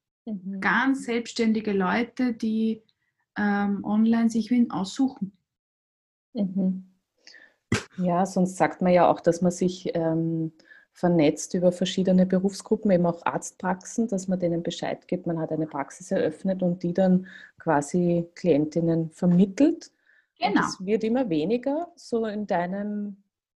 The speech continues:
Speaker 1: in
Speaker 2: Du,
Speaker 1: deiner
Speaker 2: ich, ich glaub, das
Speaker 1: Auffassung?
Speaker 2: wird, das wird immer ein Nebeneinander bleiben, das ist gut so. Mir fällt nur auf, dass, also ich kann's jetzt nicht prozentuell benennen,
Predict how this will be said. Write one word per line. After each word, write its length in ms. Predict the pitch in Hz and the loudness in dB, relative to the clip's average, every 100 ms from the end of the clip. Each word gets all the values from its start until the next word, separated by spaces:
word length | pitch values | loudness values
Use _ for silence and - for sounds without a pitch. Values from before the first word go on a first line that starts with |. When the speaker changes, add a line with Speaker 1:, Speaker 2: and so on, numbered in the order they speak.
| _ _ 226 | _ _ -6
Speaker 1:
in 0 | |
Speaker 2:
Du, 220 | 320 277 | 0 0
Speaker 1:
deiner 420 | 180 175 185 196 - | 0 -4 -4 -4 -4
Speaker 2:
ich, 0 | |
ich 180 | - - | -6 -4
glaub, 240 | 185 - | -6 -4
das 180 | 240 - | -6 -4
Speaker 1:
Auffassung? 20 | |
Speaker 2:
wird, 220 | 226 220 - - | -4 -4 -8 -10
das 200 | 214 214 | -8 0
wird 180 | 226 226 | 2 4
immer 240 | 226 226 | 8 8
ein 140 | 220 208 | 8 4
Nebeneinander 640 | 190 214 202 185 185 190 | 6 4 4 4 2 0
bleiben, 580 | 190 160 143 139 226 240 | -2 -4 -2 0 2 2
das 160 | 214 | 0
ist 160 | 202 190 | -4 -6
gut 240 | 247 240 - | -4 -4 -2
so. 340 | 254 302 311 _ _ _ _ _ | 0 0 -4 _ _ _ _ _
Mir 200 | 226 247 | 4 4
fällt 300 | 240 208 202 | 4 -2 2
nur 240 | 233 208 | 0 2
auf, 220 | 143 190 - | 0 -2 -4
dass, 320 | 214 208 _ _ _ | -4 -4 _ _ _
also 160 | 196 196 | -4 -4
ich 100 | 196 | -2
kann's 300 | 202 175 196 | -2 0 0
jetzt 180 | 190 | -2
nicht 180 | 214 202 | -2 -4
prozentuell 720 | 196 196 196 190 190 156 175 | -4 -4 -2 -2 -2 -2 -2
benennen, 720 | 190 185 170 165 175 170 76 | 0 0 0 -2 -2 -2 -4